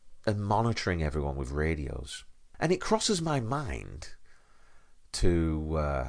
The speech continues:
ask some of them about the Q conspiracy, because a lot of Q's posts were about how the National Guard was constantly, and I mean, like, constantly, like, once every few weeks or so, about to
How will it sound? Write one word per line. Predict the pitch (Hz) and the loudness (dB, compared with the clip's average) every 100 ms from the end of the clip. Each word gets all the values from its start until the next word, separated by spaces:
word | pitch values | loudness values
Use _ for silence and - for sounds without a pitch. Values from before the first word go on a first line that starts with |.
| - | 0
ask | 123 185 - - | 0 6 6 6
some | - - 73 | 2 0 0
of | 64 - | -4 -6
them | 65 90 - - - | -8 -10 -12 -4 0
about | 107 85 - | 2 2 2
the | 101 | -2
Q | - 117 123 | 2 2 2
conspiracy, | 120 95 - 62 60 - - - - - - - | -2 -6 -4 -6 -6 -10 -10 -10 -10 -12 -18 0
because | 151 202 180 | 6 8 8
a | 185 | 6
lot | 208 | 8
of | 226 - | 6 8
Q's | - 151 143 - | 8 8 8 8
posts | - 196 226 - - - - - - - - - | 8 10 6 2 -4 -8 -8 -10 -16 -18 -20 -10
were | 107 123 135 | 2 6 8
about | 123 120 - | 10 10 8
how | 113 113 | 4 4
the | 104 | 2
National | 101 110 113 - 127 | 4 2 2 0 0
Guard | 110 104 95 58 50 - - - - | 2 2 2 0 -4 -8 -12 -14 0
was | 92 95 | 4 4
constantly, | - - 120 120 - 90 - - - - - - - | 2 2 2 2 2 2 0 -4 -4 -4 -6 -8 2
and | 95 | 4
I | |
mean, | 98 92 | 6 4
like, | 76 - | 4 2
constantly, | - 101 95 - - - | 2 2 2 0 -4 -2
like, | 64 50 - - | -2 -2 -6 -10
once | 87 85 87 80 95 | 0 2 4 2 0
every | 73 76 | 0 -2
few | - 71 67 | -4 -4 -2
weeks | 69 82 - - | 0 0 0 -4
or | 64 | -4
so, | - 57 50 - - - - | -4 -4 -4 -8 -14 -10 2
about | 98 82 95 92 87 - - - - - | 2 6 8 8 4 -2 -12 -12 -14 -14
to | - 101 | -2 -2